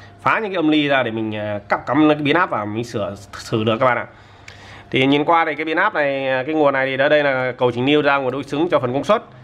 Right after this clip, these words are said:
Còn cái này cũng chỉnh niu ra này, tụ lọc này rồi đi qua bảy tám, mười hai, bảy chín, mười hai tạo ra nguồn cộng trừ mười hai, mười hai vôn cho cái mạch điều khiển. Thì có loa cắt, nó có bộ này, bộ cắt súp này, mình thấy mới lắm các bạn ạ. Hay là họ mua về họ lắp hay sao ạ?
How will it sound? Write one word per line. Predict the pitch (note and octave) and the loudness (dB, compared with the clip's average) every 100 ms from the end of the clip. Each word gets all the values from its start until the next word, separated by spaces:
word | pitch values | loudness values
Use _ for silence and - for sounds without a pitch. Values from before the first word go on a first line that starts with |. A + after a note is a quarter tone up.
| - - - | -20 -20 -2
Còn | B2 | 0
cái | C#3+ | 2
này | C#3+ B2+ | 0 -2
cũng | C3+ - | -6 -8
chỉnh | A#2 | -6
niu | C3 D3 | -2 0
ra | C#3+ | 2
này, | C3+ B2 A2 A2+ | 2 0 -4 -10
tụ | C#3+ | -6
lọc | B2+ B2 | -2 0
này | A#2+ A#2+ | 0 0
rồi | A#2+ B2 | -2 -4
đi | C#3 | -4
qua | C3+ C#3 | 0 0
bảy | A#2+ G#2 | 0 -4
tám, | A#2 D3 | -2 0
mười | C3 | 0
hai, | B2+ C3 | 0 -2
bảy | G#2+ | -6
chín, | B2+ | -6
mười | C#3 | -2
hai | C3 C3+ C3 A#2+ | 0 0 -2 -4
tạo | G#2+ | -4
ra | A2 | -4
nguồn | B2+ A#2 | -4 -4
cộng | A2+ | -6
trừ | G2 A#2+ | -4 -2
mười | A2+ | 2
hai, | A#2+ B2+ B2+ A#2+ A#2 A#2 - - | 2 0 -2 -6 -12 -14 -18 -6
mười | A#2+ | 0
hai | B2 C3 | 0 0
vôn | C3 B2+ B2 - | -2 -4 -6 -2
cho | C3+ | -2
cái | B2 B2+ | 0 -2
mạch | A#2 | -2
điều | A2+ | -4
khiển. | - G#2+ G2+ A2 - - - - | -2 -2 -2 -6 -12 -20 -12 -2
Thì | A#2+ | 2
có | B2 | 4
loa | D3 C#3+ | 2 2
cắt, | C3 - - | -2 -10 -6
nó | C#3+ | -2
có | C3+ | 0
bộ | D3 C3+ | 0 0
này, | A#2 | 0
bộ | A2+ | 0
cắt | A2+ F3+ | -2 -4
súp | A3+ A#3+ | -4 -2
này, | D3+ A#2 - _ - | -2 -2 -14 _ -12
mình | A#2 | -4
thấy | D3+ | 0
mới | E3 F3+ | 2 4
lắm | B3+ C4+ - - | 2 -2 -8 -6
các | D#3+ | -2
bạn | C3+ | 0
ạ. | C3 - - - - | -2 -10 -20 -20 -6
Hay | C#3+ C#3+ | -2 0
là | |
họ | B2 B2 | 0 0
mua | D3 D#3 | 2 2
về | B2+ A#2+ | 2 0
họ | A2 B2 | 0 0
lắp | G3+ | 0
hay | G#3+ | 0
sao | F#3 D3+ | -2 -2
ạ? | C3+ | -4